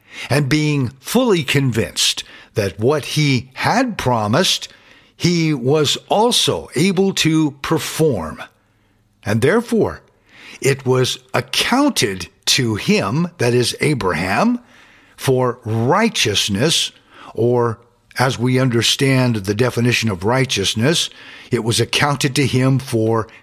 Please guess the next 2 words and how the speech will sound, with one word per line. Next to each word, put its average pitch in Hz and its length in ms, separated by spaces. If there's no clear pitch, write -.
justness. - 1500
Now, 117 360